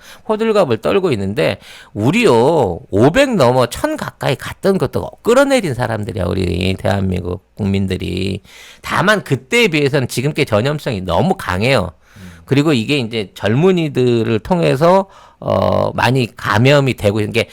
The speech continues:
Speaker 1: 연령층이 많이 낮아졌던 거야. 이게 활동력이 좋고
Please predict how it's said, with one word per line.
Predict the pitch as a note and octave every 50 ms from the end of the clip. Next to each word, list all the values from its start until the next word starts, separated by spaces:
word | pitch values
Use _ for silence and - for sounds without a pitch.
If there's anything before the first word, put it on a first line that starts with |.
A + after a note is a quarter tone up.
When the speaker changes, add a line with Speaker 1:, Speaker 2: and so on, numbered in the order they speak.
| - - -
Speaker 1:
연령층이 | - A#2 C3 D3+ F#3+ G3 F#3 - - F3+ E3
많이 | G#2 - G2 A#2+ G#2+
낮아졌던 | F2+ F2+ - F#2+ A2 D3+ E3+ D#3+ D#3+ C3+ - - A2 G2+ F#2+
거야. | D#2+ F2 E2+ F2 F2+ F#2 F#2
이게 | G#2+ A#2+ B2 G#2+ - - - - -
활동력이 | - A3 A#3+ - - B3 A#3+ A#3 A3 G#3 G3 D#3+ D3
좋고 | - - B2 A#2+ - - - G3 G#3 A3 G#3+ -